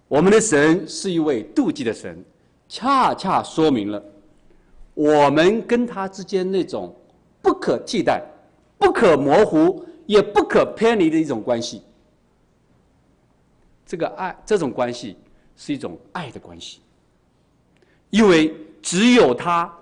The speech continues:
是我们的父，没有别人是我们的父，我们是从他所造的，是从他而出，我们是他的子民。每当遇到这种人的时候，我就问他，我说：“你有孩子吗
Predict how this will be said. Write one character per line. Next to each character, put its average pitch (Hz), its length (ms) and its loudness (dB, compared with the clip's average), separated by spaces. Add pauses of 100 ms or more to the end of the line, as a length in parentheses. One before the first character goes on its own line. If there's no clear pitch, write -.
(100)
是 - 260 -8
我 107 120 -4
们 92 100 -16
的 95 80 -16
父， - 240 -16 (420)
没 285 260 4
有 226 180 2
别 143 160 2
人 156 200 2
是 156 140 -6
我 131 80 -2
们 107 100 -8
的 110 80 -6
父， - 240 -10 (640)
我 190 240 6
们 226 200 4
是 - 160 -8
从 226 200 -2
他 233 160 2
所 233 140 -2
造 214 240 4
的， 95 140 -6 (320)
是 214 180 -6
从 151 320 -4
他 170 200 -2
而 117 220 -4
出， 151 320 -8 (580)
我 104 240 -4
们 92 340 -14
是 - 160 -20
他 113 180 -18
的 107 80 -18
子 - 220 -20
民。 - 100 -20 (1200)
每 139 160 2
当 175 180 6
遇 185 80 0
到 185 120 6
这 185 120 2
种 156 100 2
人 117 80 -2
的 127 80 -4
时 120 140 -10
候， 107 320 -8 (500)
我 113 80 -12
就 120 100 -6
问 131 180 -2
他， 92 160 -16 (1120)
我 107 100 -18
说 127 100 -8
：“你 131 60 -6
有 104 100 -8
孩 98 140 -14
子 104 80 -16
吗 104 100 -16